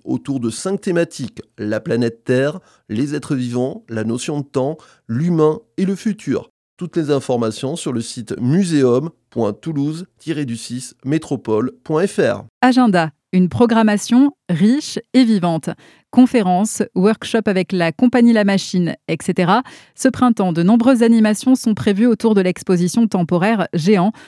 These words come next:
Speaker 2: tandis que les jardins du Muséum à Borderouge vous donnent rendez-vous pour une visite libre ou guidée, des ateliers,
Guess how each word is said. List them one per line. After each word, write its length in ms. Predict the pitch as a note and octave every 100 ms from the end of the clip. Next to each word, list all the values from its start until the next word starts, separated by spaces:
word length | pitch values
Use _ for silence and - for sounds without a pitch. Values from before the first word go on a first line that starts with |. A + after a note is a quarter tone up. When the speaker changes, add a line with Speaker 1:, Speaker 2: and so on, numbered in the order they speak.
| _
Speaker 2:
tandis 300 | - F3+ G3
que 100 | G#3
les 160 | F3 D#3
jardins 320 | G#3 G3 F3
du 140 | C#3+
Muséum 440 | D3+ G3+ G3 F#3 D#3+
à 60 | D3+
Borderouge 580 | D#3+ G3 F#3+ G3+ C4+ A3
vous 100 | G3+
donnent 200 | A3 A#3
rendez-vous 420 | G#3+ G3 G3+ B3+
pour 200 | - F#3+
une 220 | F#3+ F3+
visite 400 | E3 G3+ C4+ -
libre 640 | F#3 E3+ E3+ A3 A3+ E3+ -
ou 120 | A#3
guidée, 540 | A3+ A3+ F#3+ G3 B3+ C4+
des 240 | F#3 F#3
ateliers, 640 | G#3+ G3+ F3+ E3+ A3 C4+